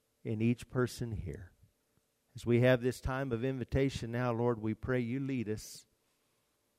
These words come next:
And if we sense your leading, help us not to turn away, but to follow you. And we know that as we follow you, there's no better place to be than in the center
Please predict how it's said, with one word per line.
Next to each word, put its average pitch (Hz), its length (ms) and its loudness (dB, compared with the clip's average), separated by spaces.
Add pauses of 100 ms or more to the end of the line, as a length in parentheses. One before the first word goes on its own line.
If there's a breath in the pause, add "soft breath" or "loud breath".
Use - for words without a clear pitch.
(420)
And 123 160 -2
if 131 160 -2
we 170 140 2
sense 196 400 0
your 208 100 6
leading, 117 600 4
help 143 260 0
us 131 240 0
not 139 300 -4
to - 80 -14
turn 156 260 -6
away, 117 400 -4 (840)
but - 180 -4
to 117 80 -4
follow 113 360 2
you. 95 360 -4 (1160)
And 117 140 -4
we 147 120 4
know 151 280 8
that 139 200 4
as 143 220 2
we 143 120 2
follow 147 380 0
you, 101 320 2 (1500)
there's 120 200 2
no 117 160 4
better 113 280 -4
place 123 420 -8
to 117 120 -6
be 95 280 -2
than 104 240 -4
in 120 200 -2
the 107 100 -2
center 113 600 -4